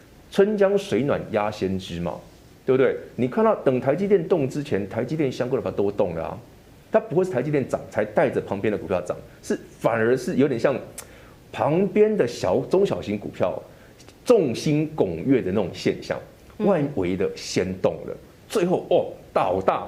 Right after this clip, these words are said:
Speaker 1: boss 台积电出动。可是投资朋友们，真的不要等到台积电发动才觉得台积电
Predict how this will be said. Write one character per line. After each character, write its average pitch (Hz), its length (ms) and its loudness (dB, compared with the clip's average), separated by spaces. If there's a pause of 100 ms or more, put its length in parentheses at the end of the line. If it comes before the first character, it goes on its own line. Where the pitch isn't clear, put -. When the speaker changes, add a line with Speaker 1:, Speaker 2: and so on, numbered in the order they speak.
(120)
Speaker 1:
boss 117 480 0
台 113 160 -2
积 131 100 -2
电 143 220 2
出 127 300 0
动。 101 200 2 (480)
可 - 120 0
是 185 120 2 (140)
投 - 100 -2
资 135 80 0
朋 127 80 0
友 123 60 2
们， 87 160 -6 (340)
真 151 160 2
的 147 80 2
不 - 140 -4
要 127 160 4
等 82 260 -6
到 95 200 0
台 - 180 -8
积 98 140 -6
电 98 120 0 (120)
发 92 200 -4
动 92 240 -2
才 85 120 -6
觉 85 160 -6
得 82 60 -4
台 - 180 -8
积 90 100 -6
电 90 180 0